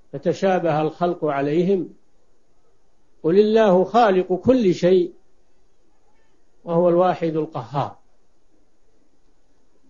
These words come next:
ذكر في هذه الآية قصة خلق السماوات والأرض، ثم ذكر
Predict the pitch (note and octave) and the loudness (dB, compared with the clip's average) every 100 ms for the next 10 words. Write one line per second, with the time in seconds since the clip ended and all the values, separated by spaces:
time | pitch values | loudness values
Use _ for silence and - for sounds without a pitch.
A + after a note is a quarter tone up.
0 | - - - - - - - F#3 B3+ B3+ | -20 -20 -20 -20 -20 -20 -10 -2 0 2
1 | G3+ F#3 F3+ F3 G3 F3 E3 E3 E3+ G3 | 2 2 2 2 2 0 0 -2 -4 -4
2 | G#3+ F#3 - - - G#3 A3+ - F3 E3+ | -2 -4 -8 -20 -8 -4 -4 -4 -6 -6
3 | - F3+ F3 D#3 - D#3+ D#3 D3 F3 E3+ | -6 -6 -6 -10 -8 -6 -4 -2 -2 -4
4 | D3+ C3+ A#2 G2+ - - - - - - | -8 -12 -12 -20 -20 -20 -20 -20 -20 -20
5 | - E5 G4+ - - - - - - - | -20 -20 -20 -20 -20 -20 -20 -20 -20 -20
6 | - - - - - - G#3+ A3 G3+ A3+ | -20 -20 -20 -20 -16 0 0 2 2 2
7 | A3 G3+ F#3+ F#3 F3+ | 0 -2 0 -2 -4